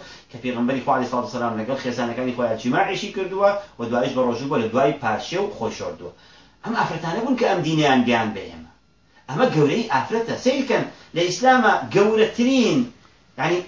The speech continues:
چا-، چارەکە شەریعەتی ئەم ئیسلامە لە خاتو عایشۆ گەڕاوەتەوە بۆ، ئە، ئەهلی ئیسلام. ئەم دینە کە هاتووە، چارەکێک لە شەریعەت و ئەحکامی لە خاتو عایشۆ بۆ ئێمە هاتووە. و پێغەمبەری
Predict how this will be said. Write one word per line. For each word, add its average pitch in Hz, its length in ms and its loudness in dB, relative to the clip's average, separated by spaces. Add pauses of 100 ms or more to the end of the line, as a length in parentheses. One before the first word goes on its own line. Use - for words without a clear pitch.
(640)
چا-، - 240 2 (560)
چارەکە 147 480 4 (120)
شەریعەتی 147 680 0 (140)
ئەم 226 120 0 (100)
ئیسلامە 170 520 0
لە 143 120 -2
خاتو - 240 0
عایشۆ 127 240 0 (840)
گەڕاوەتەوە 110 580 2
بۆ، 104 120 0 (440)
ئە، 117 80 -10 (200)
ئەهلی 120 260 -6
ئیسلام. - 300 -12 (800)
ئەم 233 200 4
دینە 214 240 0
کە 190 140 2
هاتووە، 220 300 6 (120)
چارەکێک 214 480 2
لە 165 120 0
شەریعەت 175 340 -2
و 175 80 -2
ئەحکامی 208 420 0 (220)
لە 156 100 0
خاتو 147 240 2
عایشۆ 135 300 -2
بۆ 110 120 -4
ئێمە 104 220 -6
هاتووە. - 180 -20 (1700)
و 117 120 -16
پێغەمبەری 139 380 0